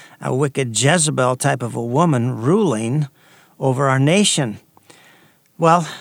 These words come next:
we just can't control everything, we, but we should decide to draw near to God like Elijah and to speak, uh, like Elijah whenever we hear from God,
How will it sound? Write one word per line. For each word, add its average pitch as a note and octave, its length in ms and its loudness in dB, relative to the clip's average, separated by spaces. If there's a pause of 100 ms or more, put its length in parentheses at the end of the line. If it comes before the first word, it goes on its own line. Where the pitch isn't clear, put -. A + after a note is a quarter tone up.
(320)
we F3+ 160 -2
just G3 240 -2
can't F3+ 200 -2
control F3+ 540 2
everything, A#2+ 540 -4
we, D#3+ 160 0
but C#3 320 -2
we C3+ 140 2
should G3 340 0
decide D3 800 2
to C#3+ 120 0
draw E3+ 440 0
near F3+ 240 0
to D#3+ 140 -4
God E3 500 2
like E3+ 340 2
Elijah F#3+ 680 0 (520)
and E3+ 220 2
to E3 140 0
speak, - 720 -2 (720)
uh, C#3 240 -4
like D3 260 0
Elijah C#3 540 2
whenever D#3 420 2
we C#3 140 0
hear C#3+ 420 2 (440)
from C#3 240 -2
God, B2 600 2